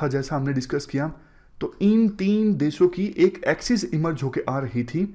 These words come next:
पाकिस्तान, चाइना, यूएसए। आगे हम डिस्कस भी करेंगे। इसी एक्सिस के जवाब में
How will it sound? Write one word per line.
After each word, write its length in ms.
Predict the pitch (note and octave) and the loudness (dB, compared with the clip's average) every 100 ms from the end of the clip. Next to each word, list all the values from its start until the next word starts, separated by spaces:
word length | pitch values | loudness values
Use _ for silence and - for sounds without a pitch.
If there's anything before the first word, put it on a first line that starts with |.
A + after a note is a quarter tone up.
| - - - | -12 -10 -6
पाकिस्तान, 560 | B2+ D3+ - E3+ G3 G#3 - | -4 -4 -2 0 0 -2 -6
चाइना, 320 | D3 B2+ C#3 F#3 - - | -2 0 0 -2 -6 -10
यूएसए। 540 | A#2 B2+ - - G2+ E2+ - - - - - - _ _ | -2 0 0 -4 -6 -6 -16 -20 -20 -20 -20 -20 _ _
आगे 240 | C3 C#3+ F3+ | 0 4 4
हम 200 | C#3+ D3+ | 4 0
डिस्कस 320 | C3+ F#3+ F#3 | 0 0 0
भी 80 | E3+ | -2
करेंगे। 400 | - C3+ C#3+ F3+ F#3 - _ _ - | 0 0 2 2 0 -12 _ _ 0
इसी 240 | F#3+ B3+ B3 - | 4 4 4 2
एक्सिस 340 | E3+ - G3+ | -2 0 0
के 120 | - | 2
जवाब 420 | D3 B2+ A#2+ C#3+ D#3 | 2 2 2 0 0
में 260 | D3 F3 | 0 -2